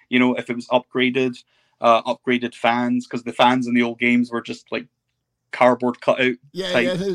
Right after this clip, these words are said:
Speaker 2: literal, literal pixels, right? And, and you bring that up too, and I agree with you. You know, when it comes to the, uh, games nowadays,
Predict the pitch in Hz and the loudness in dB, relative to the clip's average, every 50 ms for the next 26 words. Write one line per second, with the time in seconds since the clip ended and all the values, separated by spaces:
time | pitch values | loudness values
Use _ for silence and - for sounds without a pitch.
0 | 160 170 147 180 175 190 202 220 196 185 190 185 - - 175 208 226 247 240 214 | -6 -8 -12 -8 -6 -6 -4 -4 -4 -2 -4 -6 -6 -6 -6 -6 -4 -4 -4 -6
1 | 196 - - - 196 202 - - - 127 98 95 117 127 151 190 196 - 220 - | -4 -6 -6 -6 -6 -8 -8 -10 -10 -10 -12 -10 -10 -8 -8 -6 -6 -8 -10 -10
2 | - 208 220 - _ _ _ - 190 202 208 165 254 294 302 277 247 220 226 220 | -10 -12 -12 -12 _ _ _ -10 -8 -8 -6 -6 -4 -4 -4 -4 -4 -4 -6 -8
3 | - - - 196 180 170 160 165 175 208 196 170 135 139 160 170 165 143 143 - | -8 -8 -6 -4 -4 -4 -4 -6 -4 -4 -6 -6 -4 -4 -2 -2 -2 -2 -4 -6
4 | 117 110 98 101 - _ _ _ _ _ _ _ _ _ _ 175 208 226 220 208 | -6 -8 -8 -10 -12 _ _ _ _ _ _ _ _ _ _ -4 -4 -4 -4 -4
5 | 214 208 196 196 - - 233 262 277 269 - - - - 220 220 208 202 196 185 | -4 -4 -6 -6 -8 -8 -6 -4 -4 -4 -4 -6 -6 -4 -2 0 0 0 -2 -2
6 | 175 170 - _ _ _ _ _ _ _ - 104 - 127 131 151 160 151 143 143 | -4 -6 -10 _ _ _ _ _ _ _ -20 -18 -14 -8 -4 -2 -2 -2 -2 -2
7 | 139 - _ 135 139 131 131 127 123 120 117 110 104 - _ _ _ 131 127 120 | -4 -6 _ -6 -4 -4 -4 -4 -6 -8 -8 -10 -12 -14 _ _ _ -20 -20 -10
8 | - 170 170 180 180 175 165 151 143 131 123 104 - - - - 123 120 123 113 | -6 -4 -2 -2 -2 0 0 -2 -2 -2 -4 -6 -10 -12 -8 -8 -6 -6 -6 -8
9 | 113 120 113 - 117 101 90 95 - - - - - - | -8 -10 -10 -10 -12 -12 -12 -14 -14 -16 -16 -16 -16 -18